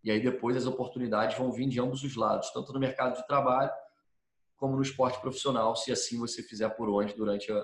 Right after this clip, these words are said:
o período de universidade. Então, é, o lado, o melhor lado dos Estados Unidos, é, primeiro, é a transformação que você tem,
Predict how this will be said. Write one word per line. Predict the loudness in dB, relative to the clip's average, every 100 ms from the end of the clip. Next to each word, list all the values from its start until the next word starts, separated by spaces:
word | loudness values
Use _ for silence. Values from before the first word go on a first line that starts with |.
| -4
o | -14
período | -10 -8 -6
de | -6
universidade. | -4 -4 -4 -4 -4 -6 -16 _ _ _ _ _
Então, | 2 4 6
é, | 6 4 2 -4 -12 -20 _
o | 0
lado, | 4 4 4
o | 6
melhor | 6 6 6
lado | 6 4 2
dos | 0
Estados | 2 2 2
Unidos, | 0 0 -4 -14 -6
é, | -4
primeiro, | 0 4 4
é |
a | 4
transformação | 2 0 2 2 2 0 0
que | -2
você | -6 -6 -4
tem, | -4 -4